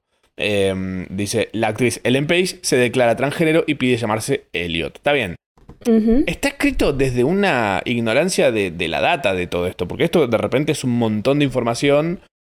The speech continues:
Speaker 1: muy específica. Onda, acá justamente en este tweet que compartís de Dani Herrera, em, dice, "Si estás pensando en comunicar sobre Elliot Page,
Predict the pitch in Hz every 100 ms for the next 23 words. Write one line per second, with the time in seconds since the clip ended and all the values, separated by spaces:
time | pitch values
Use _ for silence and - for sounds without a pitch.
0 | - 117 139 170 151 - 98 87 76 -
1 | - 110 98 80 - _ _ _ - 98
2 | 123 123 143 123 127 117 117 113 120 117
3 | 104 101 98 110 98 101 107 101 117 123
4 | - - - 92 87 85 95 95 - _
5 | - 139 208 185 156 151 175 165 139 127
6 | 135 143 139 123 - 135 139 139 165 175
7 | -